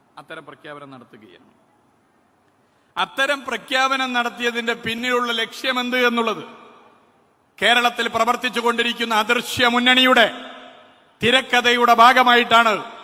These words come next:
തെരുവിൽ നടന്ന ഈ ആഭാസ സമരം. അതിന്റെ ഏറ്റവും വലിയ ഉദാഹരണമാണ്, ഞാനിങ്ങോട്ട് വരാൻ നേരത്ത് ടെലിവിഷനിൽ കണ്ടു,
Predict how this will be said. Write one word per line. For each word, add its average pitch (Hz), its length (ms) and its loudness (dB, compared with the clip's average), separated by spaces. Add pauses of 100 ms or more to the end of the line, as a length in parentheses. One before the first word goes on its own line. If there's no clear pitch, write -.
(120)
തെരുവിൽ 247 340 2
നടന്ന 220 240 0
ഈ 220 160 0
ആഭാസ 226 440 6 (520)
സമരം. 208 360 0 (760)
അതിന്റെ 196 240 -18
ഏറ്റവും 214 280 -14
വലിയ 208 160 -14
ഉദാഹരണമാണ്, 185 680 -16 (800)
ഞാനിങ്ങോട്ട് 202 460 -12
വരാൻ 185 280 -10
നേരത്ത് 196 360 -14 (120)
ടെലിവിഷനിൽ 185 460 -14
കണ്ടു, 165 340 -16